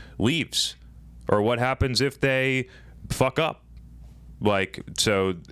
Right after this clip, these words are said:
big C M Os look at ha-, having an agency at minimum as a risk mitig-, risk mitigation tactic. Um, and so, I don't know, just compare it, comparing the way that B two C companies approach things versus B two B, I think is super fascinating.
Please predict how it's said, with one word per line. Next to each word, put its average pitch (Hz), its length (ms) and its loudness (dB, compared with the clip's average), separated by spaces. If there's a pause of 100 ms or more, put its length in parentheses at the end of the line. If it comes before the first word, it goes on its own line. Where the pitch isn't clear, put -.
(320)
big 123 200 4
C 131 200 2
M 104 120 0
Os 98 240 2
look 101 160 2
at 101 100 2
ha-, 98 220 -2
having 101 300 0
an 95 60 0
agency 95 420 0
at 90 120 -2
minimum 95 520 0
as 90 160 2
a 92 60 2
risk 101 300 0
mitig-, 85 300 -2
risk 85 320 0
mitigation 87 480 -2
tactic. 90 540 0 (640)
Um, 87 500 0
and 92 160 0
so, 92 400 2 (180)
I 92 160 2
don't 101 80 0
know, 98 160 2
just 90 200 -4
compare 110 420 2
it, - 160 -6
comparing 120 440 0
the 113 60 2
way 107 140 2
that 85 220 -2
B 98 120 2
two 101 100 2
C 107 240 0
companies 101 480 0
approach 98 380 0
things 101 200 0
versus 98 280 0
B 95 160 0
two 87 60 4
B, 98 180 2
I 107 60 0
think - 180 -4
is 92 80 0
super 98 240 0
fascinating. 104 800 0